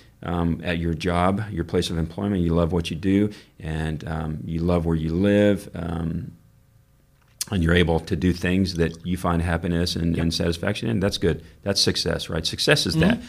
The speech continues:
Speaker 1: Success is not how big your bank account is. Success is how happy you are and how satisfied you are as an individual.
Speaker 2: Mm-hmm.
Speaker 1: So I think if that
Speaker 2: Great
Speaker 1: kinda
Speaker 2: point.
Speaker 1: answers it, yeah.
Speaker 2: To-, totally. As you've,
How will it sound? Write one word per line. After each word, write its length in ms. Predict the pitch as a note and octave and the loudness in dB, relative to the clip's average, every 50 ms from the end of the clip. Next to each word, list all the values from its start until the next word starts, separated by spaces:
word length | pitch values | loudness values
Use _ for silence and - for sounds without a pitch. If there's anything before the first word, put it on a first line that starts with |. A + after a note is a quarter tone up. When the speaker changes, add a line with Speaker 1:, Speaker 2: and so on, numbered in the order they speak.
| - - | -16 -14
Speaker 1:
Success 440 | - - G2+ - - D3 C#3+ C#3+ - | -10 -6 -4 2 4 4 4 4 4
is 100 | G2+ F2 | 2 2
not 280 | G2 G2 G2+ G2 - - | 4 4 4 4 2 0
how 140 | - G2+ G2 | -4 -2 0
big 260 | F2+ G#2+ G2+ G2 F2+ | 2 2 2 2 2
your 100 | F2+ F2 | 2 0
bank 280 | E2 F2+ F2+ F#2 - - | 2 0 0 -2 -2 -6
account 360 | - F#2 - G#2+ G2+ G2+ G2 F2+ | -10 -8 -4 -2 -2 -2 0 0
is. 200 | F#2+ G#2 G2+ - | 0 0 0 0
Success 460 | - F#2 - - - G#2 G#2+ G#2 - | -2 -4 -2 -2 0 0 2 2 2
is 240 | G#2 G2+ F#2+ F#2 - - - - - - - - - | 4 4 2 2 0 -6 -10 -18 -18 -20 -20 -16 -4
how 280 | - A#2 A#2 A2+ G#2 G2+ | 0 4 4 6 4 4
happy 320 | F#2 G#2 A2 G#2+ - A2+ | 4 2 2 2 2 4
you 200 | G2+ G2 G2+ F#2+ | 4 6 6 6
are 240 | F#2 F2+ F2+ F2+ F#2 F#2+ | 6 6 6 4 2 0
and 240 | F#2+ G2+ F#2 F2+ | -2 -4 -4 -4
how 320 | F2 E2 F#2 F#2+ F#2 F#2 F2 | -4 -4 -2 0 0 0 0
satisfied 600 | F2 - - F#2 F#2 F2+ - - F#2 F2 F2 E2+ | 0 0 2 2 2 2 0 0 -2 -2 0 2
you 160 | E2+ E2+ E2 | 2 2 4
are 160 | D#2+ D#2+ D#2+ D#2 | 4 4 2 0
as 200 | - E2 D#2+ D#2+ | 0 -2 -2 -2
an 100 | D#2+ D#2+ | -2 -2
individual. 580 | D#2 D2+ D2+ D2+ D#2 D2+ - - - - - - | -2 -2 -4 -4 -6 -8 -8 -8 -12 -12 -10 -6
Speaker 2:
Mm-hmm. 220 | D3 C#3 C3+ D3 E3+ | -2 0 2 2 2
Speaker 1:
So 220 | E3 B2+ E2+ D2+ - - - - - | 0 0 -2 -4 -6 -10 -14 -8 -6
I 60 | F#2+ | -4
think 340 | - - A2+ G#2+ G#2 - - | 0 2 4 2 2 0 -4
if 160 | F2+ F2 - - | -8 -4 2 4
that 180 | G2 F#2 F2+ - - | 6 6 6 4 2
Speaker 2:
Great 20 | - | 2
Speaker 1:
kinda 180 | - F#2+ F2+ | 2 2 4
Speaker 2:
point. 60 | F2 F2+ | 6 6
Speaker 1:
answers 340 | F#2 F2+ E2+ - F2+ E2 F2 | 6 6 6 4 4 4 4
it, 140 | F2+ E2+ E2 | 4 4 4
yeah. 280 | F2 E2 E2 D#2 D#2 D#2+ - - - - - | 4 2 2 2 0 -2 -6 -10 -16 -12 -2
Speaker 2:
To-, 240 | - E3 F3 E3+ E3+ - | 0 2 2 2 0 -2
totally. 420 | - E3 F3+ F#3+ D3+ A#2 F#2+ E2+ - - - - - - - _ _ _ _ _ _ _ _ - - - - - - - - - - - - - - - - - - - | -2 0 0 0 0 -2 -6 -8 -14 -16 -18 -18 -20 -20 -20 _ _ _ _ _ _ _ _ -18 -18 -18 -18 -20 -20 -20 -20 -20 -20 -20 -20 -20 -20 -18 -14 -12 -6 -2
As 320 | E3+ F#3+ A3+ C4 B3+ - | 0 2 2 2 2 2
you've, 400 | B3+ B3 A3+ G3+ F3+ D3 - - | 2 2 2 2 2 0 -4 -8